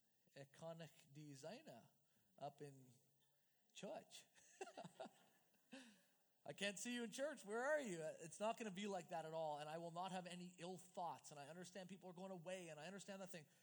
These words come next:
but I wanna encourage you as a, as a church, come and let's seek the Lord together. It's so much easier to do it together than alone, but you have to do some effort, which means you gotta come up with a schedule. You gotta figure out time. Many of you have sent me,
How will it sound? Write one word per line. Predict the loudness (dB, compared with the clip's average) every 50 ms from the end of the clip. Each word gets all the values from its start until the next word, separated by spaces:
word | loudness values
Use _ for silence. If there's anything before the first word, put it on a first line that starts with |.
| -20 -20 -14 -6
but | -2 0
I | 2
wanna | 2 2 2 2
encourage | 0 -4 -6 -6 -4 -2 0 0 0 0 -2
you | -4
as | -4 -6 -6
a, | -10 -12 -16 -12 -10
as | -8 -8 -8
a | -8 -8
church, | -6 -4 -2 -2 -2 -4 -6 -8 -10 -12 -14 -14 -18 -20 _ _ _ _ _ _ _ -10 -8 -4
come | -2 -2 0 0 0
and | 0 -2 -2
let's | -4 -6 -6
seek | -4 -4 -4 -6 -6 -6
the | -6 -6
Lord | -4 -4 -4 -4 -4 -6
together. | -8 -8 -8 -8 -10 -10 -12
It's | -12 -10 -10
so | -8 -4 -4 -2 -2
much | -2 -2 -4 -6 -8 -8
easier | -6 -6 -6 -6 -6 -8 -8
to | -8 -8 -8
do | -8 -8 -8
it | -8 -6
together | -8 -8 -8 -6 -6 -6 -4 -6 -6 -8 -8 -10 -12 -18 -20 -20 -20 _ _
than | -4 -2 -2
alone, | -2 -2 -2 -2 -4 -4 -6 -10
but | -12 -10 -6
you | -2
have | -2 -2 -2 -4
to | -6 -8
do | -8 -8
some | -8 -6 -4 -4
effort, | -4 -4 -4 -6 -10 -12 -12 -12
which | -14 -14 -14 -12 -10
means | -10 -10 -10 -12 -12 -16 -20 -20 -20 -20 _ _ _
you | -6 -4
gotta | -2 -2 -2 -4
come | -4 -4 -4
up | -6 -6
with | -8 -10
a | -10
schedule. | -10 -10 -10 -10 -12 -10 -10 -10 -10 -10 -12 -16 -20 _ _ _ _ _ -10
You | -8 -4
gotta | -4 -4 -4 -4 -6
figure | -6 -4 -2 -2
out | -4 -4 -4 -6
time. | -6 -4 -6 -6 -6
Many | -6 -4 -4 -4
of | -4 -4
you | -4 -4 -4 -4 -4
have | -6
sent | -6 -6 -4 -4 -4 -6 -6
me, | -6 -6 -6 -8